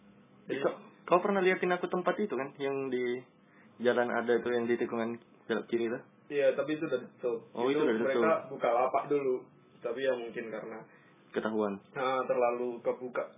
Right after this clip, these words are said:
Speaker 2: kebuka, terus ada undang-undang sekarang di, lebih diketatin, jadi mereka kayak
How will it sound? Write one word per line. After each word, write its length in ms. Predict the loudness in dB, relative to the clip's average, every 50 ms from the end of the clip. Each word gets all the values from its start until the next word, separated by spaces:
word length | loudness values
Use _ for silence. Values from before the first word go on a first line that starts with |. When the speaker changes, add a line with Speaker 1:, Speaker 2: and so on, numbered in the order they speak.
| -20 -20 -20 -20 -14
Speaker 2:
kebuka, 580 | -14 -10 -6 -6 -6 -4 0 4 4 4 4 4
terus 160 | 0 -4 -2 -4
ada 300 | -2 0 2 2 2 2
undang-undang 540 | 2 0 0 -2 -2 -2 -2 -2 -2 -2 -2
sekarang 380 | -4 -4 -2 -2 -2 -2 -4 -6
di, 220 | -6 -6 -8 -8 -10 -14 -20 -20 _ -20 -20 -12
lebih 220 | -10 -8 -6 -6 -6
diketatin, 680 | -6 -6 -6 -4 -4 -4 -6 -4 -4 -4 -4 -2 -2
jadi 160 | -4 -4 -4 -4
mereka 380 | -2 -2 -2 -2 -2 -2 -4
kayak 280 | -4 -4 -6 -6 -8